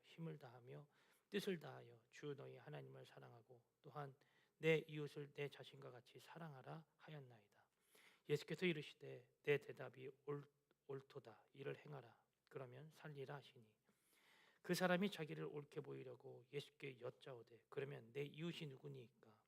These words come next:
예수께서 대답하여 이르시되, 어떤 사람이 예루살렘에서 여리고로 내려가다가 강도를 만나매 강도들이 그 옷을 벗기고 때려 거의 죽은 것을 버리고 갔더라. 마침 한 제사장이 그 길로 내려가다가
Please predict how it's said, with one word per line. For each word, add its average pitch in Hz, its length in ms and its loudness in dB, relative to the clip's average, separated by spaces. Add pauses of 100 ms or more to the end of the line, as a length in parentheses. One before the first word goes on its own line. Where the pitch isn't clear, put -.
(200)
예수께서 131 360 -4
대답하여 123 520 -10
이르시되, 117 540 -14
어떤 151 320 2
사람이 156 360 -2
예루살렘에서 139 840 -8
여리고로 139 460 -6
내려가다가 127 680 -10 (540)
강도를 160 480 2
만나매 123 420 -6 (220)
강도들이 123 600 -8
그 139 200 -8
옷을 147 260 -2
벗기고 135 560 -6 (400)
때려 202 220 8
거의 143 320 0
죽은 139 380 -12
것을 160 360 -8 (200)
버리고 139 340 -2
갔더라. 135 320 -6 (640)
마침 151 400 6
한 165 260 0
제사장이 143 500 -4
그 - 140 -12
길로 139 260 -6
내려가다가 123 720 -8